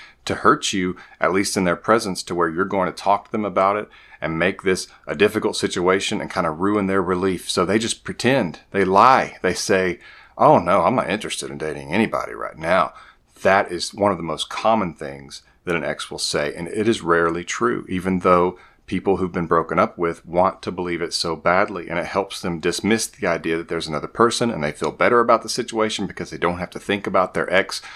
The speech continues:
or their separated spouse with someone else. But most of the time, people will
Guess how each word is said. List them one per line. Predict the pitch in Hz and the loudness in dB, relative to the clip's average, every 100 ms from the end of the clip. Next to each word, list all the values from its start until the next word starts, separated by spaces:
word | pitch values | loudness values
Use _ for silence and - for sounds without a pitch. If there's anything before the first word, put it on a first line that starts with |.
| - - | -20 -12
or | 73 | -8
their | 71 | -2
separated | - 98 92 82 76 | 2 2 2 -2 -2
spouse | - 87 87 - - - _ | 4 4 4 -2 -14 -20 _
with | - 98 | 0 2
someone | - 107 101 | 2 2 4
else. | 101 101 | 2 0
But | - - | -4 -8
most | 73 80 98 - | -2 0 0 -4
of | |
the | 110 | -4
time, | 107 131 123 98 - | 2 4 6 2 -4
people | - 98 95 98 98 - _ _ | -8 -6 -2 -2 -2 -6 _ _
will | - 87 80 | 0 2 2